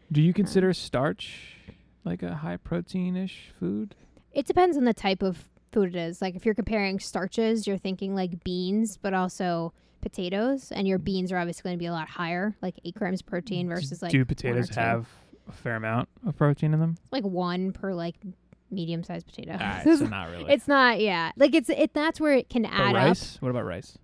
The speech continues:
Speaker 2: Rice, I think, is one or two grams, depending on the variety. Like,
Speaker 1: Okay.
Speaker 2: yeah.
Speaker 1: And, like, oats have
Speaker 2: Yeah.
Speaker 1: some.
Speaker 2: Oats, I think it's six grams of protein.
Speaker 1: So that's, that's
Speaker 2: Um,
Speaker 1: significant.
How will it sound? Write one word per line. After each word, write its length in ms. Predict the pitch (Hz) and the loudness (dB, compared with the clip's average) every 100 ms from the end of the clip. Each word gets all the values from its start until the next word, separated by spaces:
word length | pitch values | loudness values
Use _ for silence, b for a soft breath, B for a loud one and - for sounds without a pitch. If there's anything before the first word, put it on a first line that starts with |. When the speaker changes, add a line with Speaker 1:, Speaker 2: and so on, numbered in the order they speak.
| - | -2
Speaker 2:
Rice, 300 | 233 240 285 | 4 4 4
I 60 | 339 | 2
think, 180 | 294 240 | 2 0
is 260 | 208 - - 196 | -2 -10 -14 -8
one 280 | 214 214 220 | -2 2 2
or 120 | 214 | 0
two 200 | - 220 | 0 0
grams, 320 | 202 190 185 | 0 -2 -2
depending 280 | - 208 196 | -4 -4 -2
on 80 | 185 | -2
the 60 | |
variety. 640 | 175 170 165 156 156 - 190 | -2 -4 -4 -6 -8 -10 -8
Like, 160 | 143 110 | -6 -6
Speaker 1:
Okay. 100 | 117 - _ _ | -8 -12 _ _
Speaker 2:
yeah. 200 | - - | -12 -10
Speaker 1:
And, 80 | - | -8
like, 140 | 117 110 | -8 -8
oats 220 | 104 107 | -8 -8
have 320 | - 107 107 - _ - | -8 -8 -8 -12 _ -14
Speaker 2:
Yeah. 320 | 185 151 - - - | -10 -8 -10 -14 -12
Speaker 1:
some. 320 | - 196 135 _ - | -10 -8 -10 _ 6
Speaker 2:
Oats, 280 | 247 - | 6 8
I 120 | 277 233 | 2 2
think 220 | 247 220 | 0 -2
it's 160 | - | -2
six 300 | - 226 - | -6 -8 -8
grams 280 | - 240 247 | -4 -2 -2
of 100 | 233 | -4
protein. 480 | - 233 - 247 254 - | -4 -4 -2 -4 -4 -2
Speaker 1:
So 120 | 175 | 2
that's, 200 | 190 - | 2 0
that's 300 | 202 185 170 | -2 0 0
Speaker 2:
Um, 40 | 185 | -2
Speaker 1:
significant. 540 | 120 110 107 104 - | -4 -6 -8 -10 -12